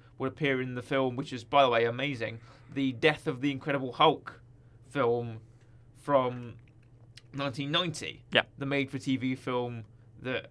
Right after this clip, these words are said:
Speaker 1: that is, uh, famously a, a, was supposed to be just, just, just, you know, very crazy and, uh, sort of all sort of the Kenneth Johnson vehicle
Speaker 2: Yeah.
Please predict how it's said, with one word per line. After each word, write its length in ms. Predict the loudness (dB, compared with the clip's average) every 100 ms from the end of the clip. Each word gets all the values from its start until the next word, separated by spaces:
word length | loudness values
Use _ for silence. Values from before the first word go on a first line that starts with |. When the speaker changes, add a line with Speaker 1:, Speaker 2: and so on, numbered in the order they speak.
| -14
Speaker 1:
that 260 | -8 -6 -4
is, 260 | -6 -4
uh, 200 | -2 -2 -2
famously 480 | -6 -6 -6 -2
a, 80 | -2 -4
a, 180 | -6 -6 -10 -20 -20 -20 -20 -20 -20 -20 -20 -20 -20 -20 -20 -10
was 180 | -8 -6
supposed 320 | -4 -4 -4
to 40 | -6
be 460 | -4 -4 -4 -10 -18 -20 -20 -20 -20 -20 -20 -20 -20 -20 -20 -20 -20 -16
just, 140 | -12 -4
just, 360 | -4 -6 -12
just, 180 | -8 -8 -6
you 120 | -6
know, 160 | -4 -4 -4
very 180 | 0 0
crazy 520 | 0 -4 -4 -2 -6
and, 320 | -6 -8 -14 -16 -16
uh, 220 | -16 -16 -18 -20 -20 -18
sort 120 | -10 -4
of 60 |
all 120 | -4 -4
sort 160 | -12
of 60 | -14
the 60 |
Kenneth 360 | -14 -8 -10 -8
Johnson 420 | -8 -8 -8 -12
vehicle 540 | -8 -6 -6 -8 -12 -12
Speaker 2:
Yeah. 60 | -12